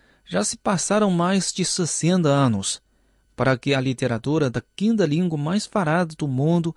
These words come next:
fosse divulgada neste país, foi necessário o empenho constante de várias gerações de tradutores, que resultaram em cerca de cem e cinquenta obras traduzidas para chinês,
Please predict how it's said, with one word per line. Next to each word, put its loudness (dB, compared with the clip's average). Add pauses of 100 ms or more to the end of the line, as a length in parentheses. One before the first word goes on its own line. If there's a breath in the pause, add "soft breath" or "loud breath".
(200 soft breath)
fosse -4
divulgada -4
neste -4
país, -2 (400)
foi 0
necessário 2 (260 soft breath)
o 6
empenho 4
constante 2
de -6
várias 0
gerações -2
de -4
tradutores, 0 (420 loud breath)
que -2
resultaram 2
em 0
cerca -2
de -8
cem 0
e 0
cinquenta 0
obras -4
traduzidas -4
para -4
chinês, -2